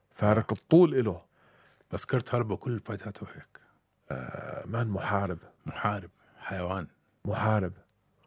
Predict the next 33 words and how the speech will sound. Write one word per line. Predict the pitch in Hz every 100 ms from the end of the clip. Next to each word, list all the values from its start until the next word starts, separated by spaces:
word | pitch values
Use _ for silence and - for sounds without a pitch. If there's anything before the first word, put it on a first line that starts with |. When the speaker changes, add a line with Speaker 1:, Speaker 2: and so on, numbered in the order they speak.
| _
Speaker 1:
فعلًا | - 147 131 101 87 92
لما | 104 95
حكى | 123 120
في | 104
ال-، | 98
في | -
الكونتندر | 101 101 - 117 107
series | - 120 113 98
إنه | 95 92 110
أنا | 107 92 - - - - _ _ _ - _
أول | 120 117 113
مرة | 120 113
انفصلت | 104 107 135 120 113
من | 110
ال | 107
يو | 107 104
اف | -
سي، | 131 101
هاي | 104
غلطة | 104 117 113
مش | 104 -
حسمح | - 135 - 117 101
إنها | - 104
تنعاد. | 101 101 92 107 98 123 - _ _ _ - - _ _ - - 85 101 101 101 92
Speaker 2:
لبى. | 110 123 101 - _ _ -
Speaker 1:
و | 107 107 107 107
Speaker 2:
لبى | 104 123 123
بكلمته. | - 143 113 - -
Speaker 1:
فعليًا | - 123 117 160 156
بقى. | 113 90 90 - -
ح-، | - 90 101
ح-، | 127 147 -
يعني | 135 131 120